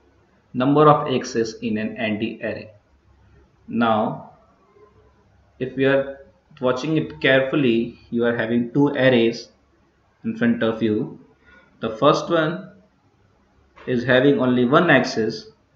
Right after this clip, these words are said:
so that means the first array is having only one rank.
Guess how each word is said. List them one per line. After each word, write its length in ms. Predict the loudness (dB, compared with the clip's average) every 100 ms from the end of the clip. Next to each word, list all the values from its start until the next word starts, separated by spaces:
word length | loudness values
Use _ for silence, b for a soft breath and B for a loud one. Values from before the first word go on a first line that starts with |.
| _ _
so 180 | -8 -6 0
that 260 | 0 2
means 320 | 2 2 2
the 160 | -6 -10 -6
first 360 | -2 -2 -4 -2
array 460 | 2 6 6 4 -4 -20 _ -10
is 140 | -6
having 580 | 0 0 2 -2 -4 -8 -20 _ _
only 240 | -6 -4
one 260 | -2 -2 0
rank. 380 | 2 2 2